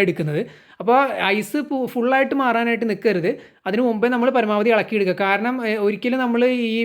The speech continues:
മീറ്റ് ഐറ്റംസ് ഒന്നും റൂം ടെമ്പറേച്ചറിലേക്ക് കൊണ്ടുവരരുത്. തിരിച്ച് ഫ്രീസറിലേക്ക് കയറ്റാനായിട്ട് തീരുമാനിച്ച സാധനങ്ങൾ ഒരിക്കലും നമ്മൾ റൂം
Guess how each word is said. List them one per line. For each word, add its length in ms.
മീറ്റ് 260
ഐറ്റംസ് 320
ഒന്നും 220
റൂം 240
ടെമ്പറേച്ചറിലേക്ക് 800
കൊണ്ടുവരരുത്. 520
തിരിച്ച് 380
ഫ്രീസറിലേക്ക് 560
കയറ്റാനായിട്ട് 800
തീരുമാനിച്ച 440
സാധനങ്ങൾ 480
ഒരിക്കലും 340
നമ്മൾ 240
റൂം 120